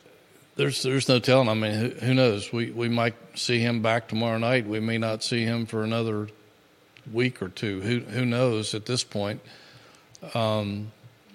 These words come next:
we just keep hearing soon. So, um, they certainly need him in, in, in terms of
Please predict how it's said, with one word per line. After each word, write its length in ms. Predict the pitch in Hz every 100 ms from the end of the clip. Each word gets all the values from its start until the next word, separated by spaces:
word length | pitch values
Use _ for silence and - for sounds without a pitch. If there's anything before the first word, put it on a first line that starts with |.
| - - -
we 140 | 120
just 220 | 113 110
keep 200 | - 110
hearing 320 | - 110 104 101
soon. 420 | - 117 101 101
So, 360 | - 107 101 - - - - - - -
um, 540 | 117 120 117 110 110 110 - _ _ _ _ - _ _ - _ _ _ _ - - _ - - -
they 140 | 120 123
certainly 380 | 139 135 113
need 240 | 117 135 113
him 300 | 101 107 110
in, 140 | 113
in, 400 | 123 117 107 117 - - -
in 160 | 127
terms 380 | 120 123 120 113
of 160 | 110